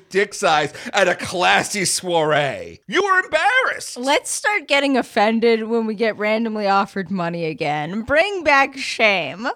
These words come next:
Speaker 2: We need more shame just in general in society. I saw a TikToker get offered four hundred dollars at the end of a date from a guy, and she was, like, not upset about it, which is, like,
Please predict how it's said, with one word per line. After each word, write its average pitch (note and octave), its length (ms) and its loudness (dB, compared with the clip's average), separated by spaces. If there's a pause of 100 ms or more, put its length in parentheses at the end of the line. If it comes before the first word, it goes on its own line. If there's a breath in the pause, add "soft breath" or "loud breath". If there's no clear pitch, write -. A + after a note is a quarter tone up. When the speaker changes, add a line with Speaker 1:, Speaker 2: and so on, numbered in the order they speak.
(140)
Speaker 2:
We D4 160 0
need F4+ 220 -4
more C#4 300 4
shame B3 540 2
just B3+ 280 -8
in A#3 180 -2
general G3 560 2
in F3+ 160 -4
society. E3+ 640 -4
I F4 500 0
saw E4 300 2
a C#4+ 60 0
TikToker A#3 760 -2
get G#3 160 -2
offered A3+ 440 0
four C#4+ 340 2
hundred C4 300 0
dollars G#3 480 2
at G#3 100 -8
the G3+ 160 -6
end B3 220 0
of A#3+ 140 2
a A#3 60 2
date A#3 440 0
from C4+ 240 2
a B3+ 80 2
guy, A#3+ 380 2
and A#3+ 200 -2
she G4+ 160 -8
was, C#4 160 -8
like, C4+ 240 -4
not C4 380 2
upset A3+ 500 0
about F3+ 380 2
it, E3 160 -2
which B3 180 -2
is, C4+ 80 -2
like, C4 240 4